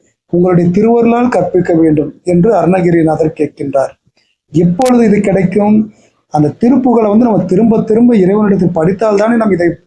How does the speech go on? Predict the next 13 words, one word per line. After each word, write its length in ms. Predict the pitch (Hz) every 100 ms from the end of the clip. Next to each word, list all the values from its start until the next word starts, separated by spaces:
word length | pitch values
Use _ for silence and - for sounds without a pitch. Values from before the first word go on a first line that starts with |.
| _ _ -
படித்து 320 | 180 202 214
இறைவனுடைய 400 | 190 202 202 185
அருளை 220 | 170 190 175
பெற 180 | 175 175
முடியும். 400 | 170 165 170 175 _ _ _
அதை 260 | 139 151 180
தான் 240 | 175 226 247
இந்த 140 | 202
பாடலின் 440 | 180 185 214 202 160
முதல் 240 | 180 220
வரிகா-, 500 | 160 185 214 202 208 165
வரிகளாகவும் 600 | 165 190 196 196 220 170
சொல்கின்றார். 500 | 160 156 151 143